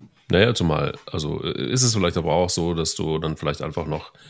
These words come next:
so ein bisschen im Hinterkopf hast, äh, naja, komm, eins null gegen, gegen A C, äh, Mailand, das, äh, und jetzt kommt Holstein Kiel, äh, dann verändert Xabi Alonso auch drei Positionen. Ähm, ist das dann so, dass man sagt, so, ach, na,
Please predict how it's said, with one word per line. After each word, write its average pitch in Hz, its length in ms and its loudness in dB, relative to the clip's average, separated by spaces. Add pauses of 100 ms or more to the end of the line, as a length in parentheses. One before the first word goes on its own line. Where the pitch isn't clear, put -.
(280)
so 95 60 -2
ein 82 120 0
bisschen 131 280 6
im 123 100 6
Hinterkopf 92 420 4
hast, 78 280 -2
äh, 69 160 0
naja, 67 220 -2
komm, - 220 -6
eins 78 200 -4
null 82 160 -2
gegen, 78 400 -2
gegen 76 200 -6
A 78 80 -6
C, 80 260 -4
äh, 71 420 -4
Mailand, 76 680 -6
das, - 260 -4
äh, 71 200 -2
und 71 180 -6
jetzt 73 140 -6
kommt 71 180 -2
Holstein 76 320 -2
Kiel, 78 340 -2 (680)
äh, - 220 -4
dann - 460 -2
verändert 73 400 -2 (200)
Xabi 80 280 0
Alonso 73 300 -2
auch 67 80 -4
drei 67 200 -2
Positionen. 80 760 -2 (440)
Ähm, 71 540 -4 (160)
ist - 200 -4
das 85 120 -2
dann 76 160 0
so, 76 140 -2
dass 78 140 -4
man 76 140 0
sagt, 71 280 -4
so, 69 180 0
ach, - 180 -8
na, 71 200 -6